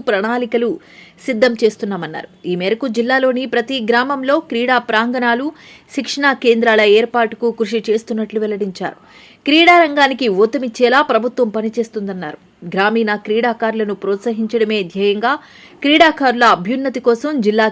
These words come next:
కేంద్రంలో స్పోర్ట్స్ హాస్టల్ ఏర్పాటుకు శక్తి వంచన లేకుండా కృషి చేస్తానని, తాను కూడా వెయిట్ లిఫ్టింగ్ క్రీడాకారిణి అని, ఎన్నో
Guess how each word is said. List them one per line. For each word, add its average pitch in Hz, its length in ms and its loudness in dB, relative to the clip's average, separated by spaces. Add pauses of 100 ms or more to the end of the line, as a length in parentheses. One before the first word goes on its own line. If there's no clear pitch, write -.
కేంద్రంలో 226 440 0 (120)
స్పోర్ట్స్ 269 480 2 (180)
హాస్టల్ 220 480 -2
ఏర్పాటుకు 214 500 -4 (140)
శక్తి 226 300 -2
వంచన 240 260 -4 (120)
లేకుండా 214 360 0 (580)
కృషి 269 220 0 (100)
చేస్తానని, 277 540 0 (140)
తాను 240 280 2
కూడా 302 160 2 (140)
వెయిట్ 254 280 2
లిఫ్టింగ్ 277 360 -6
క్రీడాకారిణి 240 760 -2
అని, 269 160 -6 (460)
ఎన్నో 226 260 4